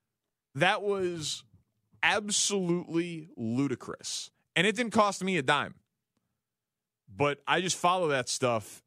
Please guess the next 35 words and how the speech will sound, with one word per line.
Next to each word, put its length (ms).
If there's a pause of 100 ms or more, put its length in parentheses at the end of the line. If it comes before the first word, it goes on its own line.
and 120
that 160
matters, 460
man. 280 (1200)
So 80
that's 220
gonna 120
get 140
lost 300
in 60
the 60
shuffle, 380
but 140
I 80
hope 240
the 120
N 120
F 120
L 160
gives 240
us 200
an 80
explanation 720 (400)
as 100
to 80
what 180
the 80
hell 180
happened 360
at 80
the 180
end 300 (500)
of 200
Cardinals 440
Niners 460